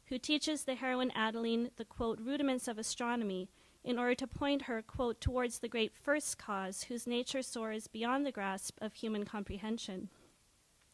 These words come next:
Evangelical William Cooper, Jane Austen's favorite poet, shared this penchant for evoking divine sublimity.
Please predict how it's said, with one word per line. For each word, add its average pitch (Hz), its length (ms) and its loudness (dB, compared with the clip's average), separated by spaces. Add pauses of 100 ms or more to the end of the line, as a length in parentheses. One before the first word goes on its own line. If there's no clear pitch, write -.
(600)
Evangelical 277 640 4
William 240 300 0
Cooper, 226 600 -4
Jane 233 200 -4
Austen's 226 380 -2
favorite 240 360 -2
poet, 220 440 -4 (300)
shared 285 340 2
this 311 160 -2
penchant 247 480 -2
for - 120 -6
evoking 233 480 -2
divine 214 320 -4
sublimity. 214 680 -2